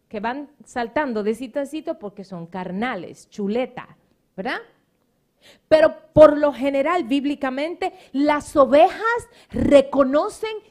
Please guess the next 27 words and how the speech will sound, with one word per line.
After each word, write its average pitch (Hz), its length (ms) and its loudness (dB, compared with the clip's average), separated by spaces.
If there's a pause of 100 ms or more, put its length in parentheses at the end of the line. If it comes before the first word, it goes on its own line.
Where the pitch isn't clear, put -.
(160)
quién 262 280 2
es 480 160 -4
su 440 160 -2
pastor - 960 -6 (260)
y 269 220 2
cuál 339 320 4
es 330 100 2
la 311 240 -2
casa 359 340 -4
espiritual, 262 580 -2
el 247 140 4
ministerio, 254 680 0
la 247 120 0
iglesia 311 480 0 (240)
a - 80 -6
las 226 180 -2
que 240 100 -4 (120)
Dios 254 140 -8
las 262 180 -6
quiere 240 320 -4
plantadas. 151 1000 -10 (1080)
Y 247 180 4
ahí 247 280 4 (500)
encajan, 202 920 -8 (160)
se 233 160 -12
sienten 240 520 -8
amados, 190 680 -10